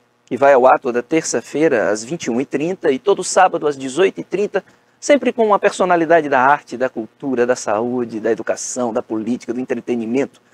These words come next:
pra falar dos traços culturais mais marcantes de um povo,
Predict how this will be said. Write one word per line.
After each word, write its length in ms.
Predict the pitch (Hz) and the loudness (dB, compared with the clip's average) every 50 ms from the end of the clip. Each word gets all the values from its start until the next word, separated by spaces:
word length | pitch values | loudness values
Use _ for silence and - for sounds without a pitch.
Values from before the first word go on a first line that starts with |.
| _ _ _ _ _ - | _ _ _ _ _ -2
pra 100 | - - | 0 2
falar 260 | - 196 180 190 175 | 4 4 4 4 4
dos 140 | 175 - - | 0 -4 -4
traços 360 | 180 180 185 - 170 - - | -2 -2 -2 -4 -8 -10 -8
culturais 480 | 185 175 - 170 156 156 165 160 160 | -8 -6 -2 0 2 2 2 0 0
mais 160 | 170 165 165 165 | 0 -2 0 0
marcantes 440 | 160 147 - - 151 151 - 135 | -2 -2 -2 -4 -10 -10 -8 -8
de 80 | 123 139 | -6 -6
um 60 | 135 | -6
povo, 540 | 117 _ _ - 123 127 117 107 101 - | -6 _ _ -4 0 0 0 0 -4 -10